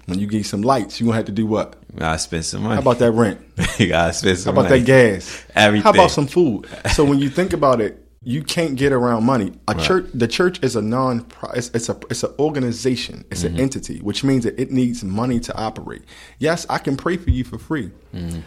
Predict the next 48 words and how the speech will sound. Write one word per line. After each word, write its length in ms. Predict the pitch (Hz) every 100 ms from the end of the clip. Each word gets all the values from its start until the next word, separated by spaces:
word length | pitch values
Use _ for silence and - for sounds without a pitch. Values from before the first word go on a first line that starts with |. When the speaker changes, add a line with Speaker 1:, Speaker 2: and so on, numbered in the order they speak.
| -
Speaker 1:
but 240 | 127 117 120
in 100 | 120
order 180 | 156 151
to 100 | 143
have 200 | 143 113
a 60 | 104
building 400 | 120 139 123 113
where 100 | 110
we'd 240 | 120 120
be 120 | 117
able 140 | 110 98
to 60 |
come 280 | 95 - 131
to, 260 | - 117 107
to 160 | - 98
worship, 480 | 104 156 - 101
Speaker 2:
You 60 | 87
gotta 280 | 82 80 -
Speaker 1:
we 80 | 87
gonna 120 | 78
Speaker 2:
pay 80 | 90
the 60 | 87
Speaker 1:
have 80 | 95
to 40 | 120
pay 60 |
Speaker 2:
bills. 320 | - 165 - -
Speaker 1:
bills. 60 | 147
Speaker 2:
Yeah. 160 | 65 - - _ _ _ - -
Speaker 1:
So 180 | - 120
when 180 | 117 131
you 100 | 156
understand 460 | 147 131 - 120 107
the 60 |
tithes 380 | - 131 117 117
and 120 | 104 117
offerings 400 | 131 131 104 -
component, 460 | 92 - 92 90
you 120 | 104 110
gotta 220 | 104 101
think 220 | 120 113
about 260 | 98 98 90
it 60 |
like 260 | 90 82 - - - - - _ _ -
all 440 | 143 165 170 170
churches 680 | - - 156 147 117 107 - _ -
are 100 | 107
not 340 | 104 101 -
crooked. 500 | - 123 113 - -